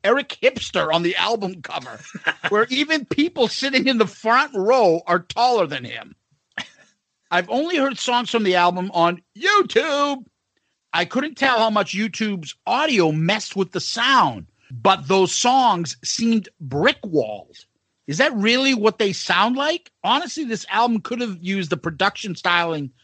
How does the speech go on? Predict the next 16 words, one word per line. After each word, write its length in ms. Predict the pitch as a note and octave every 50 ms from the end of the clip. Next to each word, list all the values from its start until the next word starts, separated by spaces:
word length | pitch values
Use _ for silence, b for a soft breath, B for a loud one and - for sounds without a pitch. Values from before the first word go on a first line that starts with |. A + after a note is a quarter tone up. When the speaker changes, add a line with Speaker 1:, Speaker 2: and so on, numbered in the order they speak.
| _ _ _ _ -
Speaker 1:
of 100 | F#3 E3+
Vinnie 340 | D#3 C#3 C3+ A3 A3+ A3+ G3+
Poncia. 720 | - - - - F3+ G#3 A#3+ A#3 - - - A2+ F#2+ - - _ _ _ _ _ _ _ -
He 80 | F3+
must 220 | G3+ B3+ D#4 - -
Speaker 2:
Wow. 40 | -
Speaker 1:
be 100 | F3 F3+
out 140 | F3 E3 D#3
of 80 | C#3
work 280 | B2+ E3 G#3 A3+ - -
at 120 | D3 -
this 180 | - F3+ F3+ -
point. 320 | - A2+ A2 G#2 G2+ - _ _ _ _ _ _ _ _ _ _ _
Speaker 2:
Shit. 200 | - - C#3 C#3+
Speaker 1:
No, 140 | D3 D3 C#3+
the, 140 | C#3+ F3